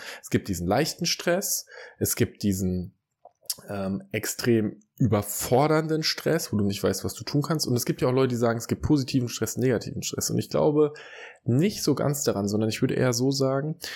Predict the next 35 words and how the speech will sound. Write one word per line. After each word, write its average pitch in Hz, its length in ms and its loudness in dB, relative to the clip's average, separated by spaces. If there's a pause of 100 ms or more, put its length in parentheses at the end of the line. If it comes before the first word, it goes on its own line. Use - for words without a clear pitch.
(140)
du - 80 0
kannst 143 360 0
halt 117 300 2 (160)
erschlafft 117 680 0
sein, 156 380 0
also 107 200 -2
liegst 117 200 0
einfach - 300 -4
rum 127 100 0
und 127 100 0
bist - 180 -4
komplett 117 500 -2
drin. 135 420 0 (240)
Du - 60 -12
kannst 143 240 0
voll 165 200 4
drüber 175 280 6
sein, 160 200 2
du 147 40 2
bist 139 160 2
voll 147 220 2
im 151 120 4
Modus 180 680 2 (380)
und 143 80 0
du 147 60 2
kannst - 500 -2 (100)
klar 147 420 2
sein. 92 420 -2
Mein 113 160 0
Mentor 127 280 -2
sagt 123 300 -2 (120)
Tonus, 104 480 2
du 101 120 0
bist - 340 0
einfach 110 540 0